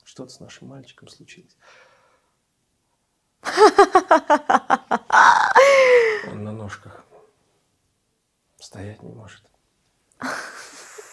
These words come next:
Speaker 1: Я не
Speaker 2: Да,
Speaker 1: знаю.
Speaker 2: да.
Speaker 1: Ну, это просто такие, как, как
Speaker 2: Супер. Очень круто, молодец.
Speaker 1: Да?
Speaker 2: Да. Ну всё, я хочу к тебе на курс. А, ты
Speaker 1: А,
Speaker 2: там до скольки
Speaker 1: хорошо.
Speaker 2: лет у вас ограничения?
Speaker 1: М,
Speaker 2: А.
Speaker 1: без ограничений.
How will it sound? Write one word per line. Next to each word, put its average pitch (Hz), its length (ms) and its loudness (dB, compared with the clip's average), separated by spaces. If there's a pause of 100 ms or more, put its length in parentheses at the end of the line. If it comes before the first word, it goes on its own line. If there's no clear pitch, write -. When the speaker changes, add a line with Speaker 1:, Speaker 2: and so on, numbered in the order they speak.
(1900)
Speaker 1:
Я 233 80 8
не 208 60 6
Speaker 2:
Да, 220 460 8
Speaker 1:
знаю. 208 60 -2
Speaker 2:
да. 214 80 6
Speaker 1:
Ну, 240 60 10
это 226 180 8
просто 143 840 6
такие, 123 260 -4
как, 113 440 -12
как - 180 -10
Speaker 2:
Супер. 190 480 2 (580)
Очень 311 280 8
круто, 320 360 8
молодец. 254 520 6
Speaker 1:
Да? 196 280 2
Speaker 2:
Да. 247 500 8 (560)
Ну 254 80 0
всё, 311 140 4
я 277 100 8
хочу 285 200 0
к - 20 -8
тебе 254 140 0
на 247 120 6
курс. 349 420 4
А, 208 360 6
ты 220 100 2
Speaker 1:
А, - 40 6
Speaker 2:
там 240 120 6
до 226 60 -2
скольки - 220 2
Speaker 1:
хорошо. 285 140 2
Speaker 2:
лет 214 120 6
у - 20 4
вас 185 160 4
ограничения? 175 520 -6 (460)
Speaker 1:
М, 143 520 -2
Speaker 2:
А. - 500 -14
Speaker 1:
без 131 220 -2
ограничений. 123 400 -6